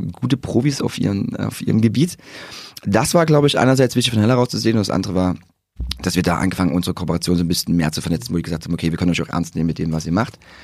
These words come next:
Und dann sozusagen daraufhin ist entstanden, weil die Hellerau gesagt hat, lasst uns mal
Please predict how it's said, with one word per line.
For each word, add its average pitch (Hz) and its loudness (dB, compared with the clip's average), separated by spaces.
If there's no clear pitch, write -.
Und 90 -2
dann 98 4
sozusagen 160 0
daraufhin 165 0
ist 165 -4
entstanden, 139 -2
weil 120 0
die 113 -6
Hellerau 123 2
gesagt 117 -4
hat, 113 -4
lasst 107 -4
uns 117 -8
mal 113 0